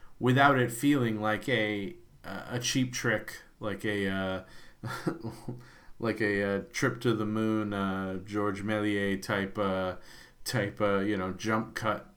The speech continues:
uh, you know, ca-, in camera, uh, spectacle of editing. Uh, it feels so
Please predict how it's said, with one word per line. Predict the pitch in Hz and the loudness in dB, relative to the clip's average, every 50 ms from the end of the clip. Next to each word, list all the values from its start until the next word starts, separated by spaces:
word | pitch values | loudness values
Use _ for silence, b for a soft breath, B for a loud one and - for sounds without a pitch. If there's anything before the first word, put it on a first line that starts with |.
| - - | -12 -8
uh, | 107 104 104 101 95 95 90 - | -6 -4 -2 -2 -2 -4 -4 -2
you | - 120 104 | -2 -2 0
know, | 95 90 90 98 98 - - - - - 82 71 67 65 - - | 0 -2 -4 -6 -6 -8 -10 -12 -12 -12 -12 -12 -12 -12 -8 -4
ca-, | - 143 98 147 | -4 -2 0 2
in | 151 151 143 127 | 2 2 2 2
camera, | 123 143 135 131 127 123 120 120 117 117 117 113 110 110 B B B B B B B | 2 4 4 6 6 6 6 6 6 6 6 6 4 2 B B B B B B B
uh, | - 110 110 | -2 0 0
spectacle | - - - - 131 123 - 131 123 - 123 113 107 107 104 | 0 2 2 2 2 2 2 0 0 0 0 0 2 2 0
of | 101 95 | 0 0
editing. | 110 110 107 107 92 98 95 92 92 92 | 2 0 0 0 0 0 0 0 -2 -2
Uh, | 92 98 98 101 98 101 | -2 -2 -2 -2 -2 0
it | 113 117 120 127 123 | 0 2 2 2 0
feels | 123 - - 131 127 131 131 123 120 113 117 - | -2 -2 0 2 2 4 4 2 2 0 -2 -2
so | - - - - 123 117 113 110 110 110 110 110 110 | -4 -2 0 2 2 2 4 4 4 4 4 2 2